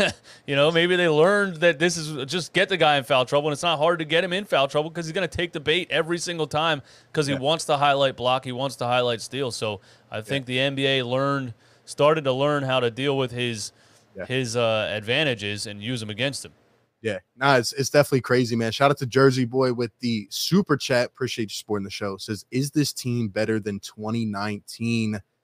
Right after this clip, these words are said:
Speaker 2: Um, on paper, I gotta say, yeah. I gotta say, yeah, man,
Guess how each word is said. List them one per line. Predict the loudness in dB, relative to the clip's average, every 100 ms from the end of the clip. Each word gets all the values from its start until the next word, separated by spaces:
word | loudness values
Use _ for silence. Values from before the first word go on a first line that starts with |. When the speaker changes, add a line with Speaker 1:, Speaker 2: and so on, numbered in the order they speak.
| _ _ _ _ _ _ _ -4
Speaker 2:
Um, | 0 2 2 0 -4 -10 _
on | 0 0
paper, | 4 6 8 6
I | 6
gotta | 4 2
say, | 2 2
yeah. | 2 -2 -4 -10 _ _
I | -6
gotta | -2 -2
say, | 0 2
yeah, | 2 2 2
man, | 0 -2 -4